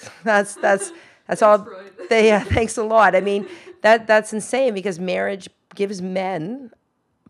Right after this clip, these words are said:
Speaker 1: far more than, than easy access to sex.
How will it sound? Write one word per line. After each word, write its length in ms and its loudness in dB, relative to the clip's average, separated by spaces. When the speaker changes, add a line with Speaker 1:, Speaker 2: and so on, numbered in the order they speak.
Speaker 1:
far 260 -4
more 520 -4
than, 540 -6
than 280 -4
easy 400 -8
access 600 -6
to 100 -10
sex. 380 -10